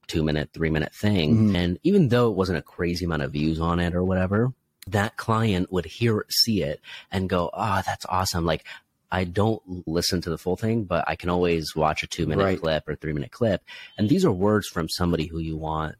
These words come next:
Speaker 1: to listen, right? So it's like, this is
Speaker 2: Right.
Speaker 1: actual R and D feedback. I was like, "Okay, you know,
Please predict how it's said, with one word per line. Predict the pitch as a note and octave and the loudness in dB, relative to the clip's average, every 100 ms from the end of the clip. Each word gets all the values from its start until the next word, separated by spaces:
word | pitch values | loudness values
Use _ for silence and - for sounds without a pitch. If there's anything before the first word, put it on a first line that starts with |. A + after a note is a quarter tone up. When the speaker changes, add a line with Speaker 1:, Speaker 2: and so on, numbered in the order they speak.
| - - | -16 -10
Speaker 1:
to | D2 | -4
listen, | D#2 D#2+ - - | -2 -2 -4 -10
right? | - D#2 D2 D2 | -6 -2 -2 -2
So | E2 | -2
it's | D#2 - | -2 -2
like, | D#2 - | -6 -4
this | F#2+ F2+ | -4 -2
is | F#2+ | 0
Speaker 2:
Right. | E2 | -2
Speaker 1:
actual | E2+ - E2+ - _ - | -2 -4 -4 -4 _ -4
R | F2 E2+ | 0 0
and | D#2 D2+ | 0 -2
D | E2 D2+ | -2 -2
feedback. | - F2+ E2 C#2+ C#2+ - | -2 -2 -2 -4 -6 -4
I | D2 | -6
was | C#2+ | -4
like, | D2 C#2 - | -4 -6 -2
"Okay, | G#2+ G#2 C#2 C#2 C2 - - - - | -2 -2 -4 -4 -6 -10 -18 -18 -4
you | E2+ | -2
know, | D2 A#1+ G1+ | 0 -2 -6